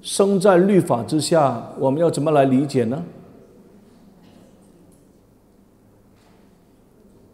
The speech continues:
我们可以把它理解为，当耶稣就是他生下来的时候，他是在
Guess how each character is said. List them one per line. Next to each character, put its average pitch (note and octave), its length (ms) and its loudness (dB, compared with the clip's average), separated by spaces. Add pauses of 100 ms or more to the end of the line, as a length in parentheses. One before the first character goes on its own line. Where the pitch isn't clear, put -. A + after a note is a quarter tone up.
(760)
我 C#3 100 0
们 D3 180 -2
可 D#3+ 140 2
以 D#3+ 80 6
把 C3 220 0
它 D3+ 100 -2
理 C3+ 260 0
解 A#2+ 320 -4 (100)
为， B2 260 -4 (440)
当 D3 180 -2
耶 F#3+ 180 6
稣 F#3+ 220 0
就 F3+ 140 2
是 C3 40 -4
他 D3+ 120 0
生 F3 260 -2
下 E3+ 180 0
来 B2+ 120 0
的 C3+ 80 0
时 A#2 120 -4
候， A#2+ 320 -2 (680)
他 D#3+ 460 0
是 - 280 -4
在 C#3 480 0